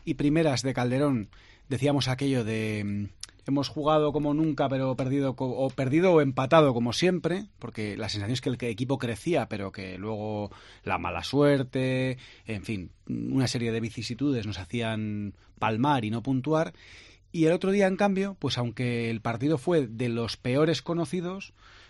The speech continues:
pues la única buena noticia es que no solo se puntuó, sino que se dejó la puerta a cero. Entonces, yo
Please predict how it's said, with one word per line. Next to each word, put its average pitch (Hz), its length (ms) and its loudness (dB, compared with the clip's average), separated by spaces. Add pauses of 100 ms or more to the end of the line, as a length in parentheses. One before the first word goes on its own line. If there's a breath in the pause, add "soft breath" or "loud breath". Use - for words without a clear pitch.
(100)
pues 117 220 -2
la 107 320 -2
única 139 1080 2
buena 135 640 2
noticia 135 440 -2
es 131 120 -6
que 135 180 -4
no 127 140 0
solo 143 220 0
se 135 140 -4
puntuó, 131 560 -2 (100)
sino 107 300 -4
que - 120 -8
se 104 120 -6
dejó 98 220 -6
la 117 140 0
puerta 104 300 -6
a - 20 -14
cero. - 320 -14 (460 loud breath)
Entonces, - 440 2
yo 135 320 0